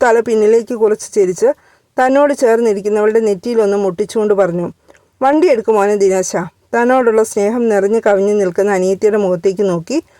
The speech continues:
അവൻ വണ്ടി മുന്നോട്ടെടുത്തു. "ഇവൾ, ഇവളാണ് തനിക്കെല്ലാം." ഇവളുടെ വാക്കുകൾ തന്നിൽ നിന്നും ചോർന്നു പോകുന്ന ഊർജത്തെ തിരികെ കൊണ്ടുവരുന്നു. "നാളെ തന്നെ ജാതകം കൊടുക്കണം." ഉറച്ച മനസ്സോടെ അവൻ്റെ കൈ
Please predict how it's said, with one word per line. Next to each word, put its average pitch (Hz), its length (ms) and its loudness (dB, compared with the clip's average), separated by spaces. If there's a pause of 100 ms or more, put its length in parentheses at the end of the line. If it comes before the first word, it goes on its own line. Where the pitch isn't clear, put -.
(200)
അവൻ 277 260 2
വണ്ടി 240 260 2
മുന്നോട്ടെടുത്തു. 208 680 -2 (560)
"ഇവൾ, 240 260 2 (360)
ഇവളാണ് 233 520 2
തനിക്കെല്ലാം." 185 600 -2 (160)
ഇവളുടെ 254 300 2
വാക്കുകൾ 233 400 0
തന്നിൽ 214 420 0
നിന്നും 214 280 -2
ചോർന്നു 190 380 0
പോകുന്ന 196 280 0
ഊർജത്തെ 185 540 -2 (500)
തിരികെ 294 260 0
കൊണ്ടുവരുന്നു. 185 680 0 (420)
"നാളെ 262 380 2
തന്നെ 220 140 2
ജാതകം 214 440 2
കൊടുക്കണം." 175 500 -2 (140)
ഉറച്ച 220 280 -2
മനസ്സോടെ 202 520 2
അവൻ്റെ 240 500 0
കൈ 196 120 4